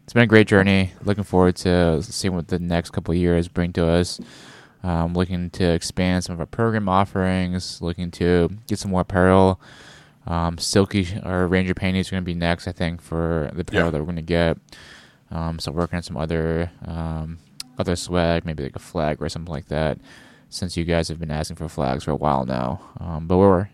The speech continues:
Speaker 1: in the works for some more stuff to bring to you guys.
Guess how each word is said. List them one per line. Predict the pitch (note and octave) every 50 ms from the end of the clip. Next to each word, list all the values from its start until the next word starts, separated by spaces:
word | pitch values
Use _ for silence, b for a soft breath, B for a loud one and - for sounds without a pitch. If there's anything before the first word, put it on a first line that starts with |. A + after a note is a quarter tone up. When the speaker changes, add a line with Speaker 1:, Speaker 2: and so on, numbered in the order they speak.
| _ _
Speaker 1:
in | - A#2
the | A#2 G#2+
works | F2+ F#2+ F#2 F2+ F2 - -
for | - F#2 F2 F2 F2+ E2+ - - _ _ -
some | - - G#2 F#2+
more | F2 E2+ F2
stuff | - - - D#2+ D#2+ E2 E2 - -
to | - D#2+ E2 E2 E2+ - B B B B B B B B _
bring | - E2 E2+ E2
to | E2 D#2+
you | D#2+ E2 E2 D2+
guys. | - C2 C2 C#2+ D#2 E2 - - - -